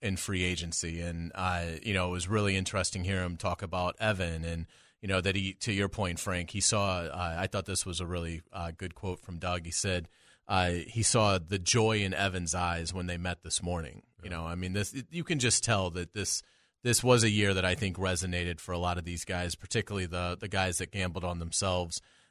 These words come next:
I, you know, I, I'd love to think that Evan Ingram, Juwan Taylor, Arden Key, all those guys are back. And, uh, it, it's gonna be interesting to see the, the puzzle that Trent Baalke and Doug Peterson now have to build.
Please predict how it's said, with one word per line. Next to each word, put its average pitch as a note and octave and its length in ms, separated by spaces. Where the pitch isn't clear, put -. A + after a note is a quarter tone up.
I, F#2 300
you B2 100
know, G2 80
I, G2+ 180
I'd G#2 220
love G2+ 240
to F#2+ 80
think G2+ 520
that F#2+ 340
Evan G#2 260
Ingram, G2 360
Juwan F#2 360
Taylor, F#2 640
Arden G2+ 280
Key, F#2 580
all G#2+ 140
those F#2+ 240
guys F2+ 340
are F2+ 80
back. F2+ 440
And, G2 280
uh, F2 420
it, F#2+ 160
it's G2+ 220
gonna G#2 160
be G2+ 160
interesting G#2 520
to E2+ 60
see A2 220
the, F#2 240
the F2 100
puzzle G#2 420
that F#2 200
Trent F#2+ 240
Baalke F#2+ 320
and F2+ 80
Doug F#2 220
Peterson F2+ 420
now F2+ 120
have F2+ 240
to F2 200
build. E2+ 380